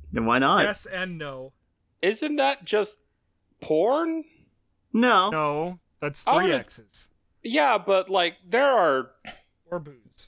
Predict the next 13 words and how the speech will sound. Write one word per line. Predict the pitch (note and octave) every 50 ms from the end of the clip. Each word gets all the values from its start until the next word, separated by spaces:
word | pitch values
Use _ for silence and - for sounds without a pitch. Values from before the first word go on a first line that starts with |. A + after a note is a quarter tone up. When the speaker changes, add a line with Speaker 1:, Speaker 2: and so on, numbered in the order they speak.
| _ _ _
Speaker 3:
you | - G3 F#3
know, | E3 C#3 A#2+ A2+ A#2 B2+ - _ _ -
subversions | - - - F#3+ D#3+ C3+ B2 B2+ C#3+ E3+ F#3+ F3+ E3+ C#3+ A#2+
of | A#2 A2
that. | A2 G#2+ G#2+ B2 D3 - - _ _ _ _ _ -
Is | - C#3+ C#3
it | C3+ A#2+
softcore | - - - - C3 C3+ D#3+ - - - - G#3+ A#3+ C4 B3
porn | - - B3+ C#4 D4 D#4 D#4 _ _ -
if | - B2+ -
it's | C#3 B2+
just | - F3 E3 C#3 -
one? | C3 C3 C#3+ E3+ B3+